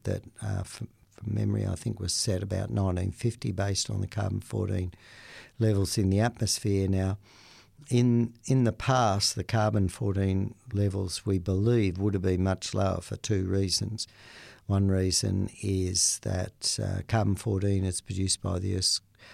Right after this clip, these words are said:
by cosmic rays hitting the Earth, and the cosmic rays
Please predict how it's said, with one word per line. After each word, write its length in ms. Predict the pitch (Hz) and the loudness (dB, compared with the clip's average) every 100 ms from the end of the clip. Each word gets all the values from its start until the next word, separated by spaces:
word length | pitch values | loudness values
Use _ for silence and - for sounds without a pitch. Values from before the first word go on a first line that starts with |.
| - | -8
by 140 | - 98 | -2 0
cosmic 480 | - 104 - 90 101 | 2 0 0 -2 2
rays 340 | 107 113 107 | 2 2 0
hitting 240 | 113 101 | 0 2
the 160 | 107 104 | 2 2
Earth, 220 | 104 107 - - - - - - | 2 -2 -8 -20 -20 -20 -20 -4
and 460 | - 101 98 101 98 | 2 4 4 2 2
the 200 | 95 98 | -2 -2
cosmic 520 | - 107 - 95 92 | 0 0 2 -2 0
rays 520 | 98 95 95 - | 0 0 0 -2